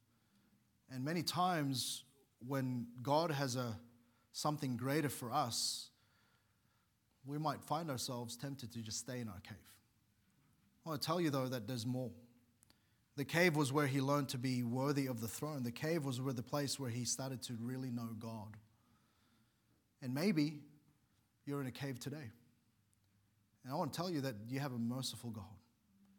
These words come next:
And you can find your real refuge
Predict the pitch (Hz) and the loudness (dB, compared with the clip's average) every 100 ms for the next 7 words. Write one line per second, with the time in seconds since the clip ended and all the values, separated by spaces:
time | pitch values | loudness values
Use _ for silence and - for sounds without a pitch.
0 | _ _ _ _ _ _ - 131 151 139 | _ _ _ _ _ _ -6 -4 -2 -2
1 | - 139 127 120 120 131 139 120 120 117 | 0 0 0 -2 0 0 0 -2 -4 -6
2 | 113 98 95 - | -8 -10 -12 -16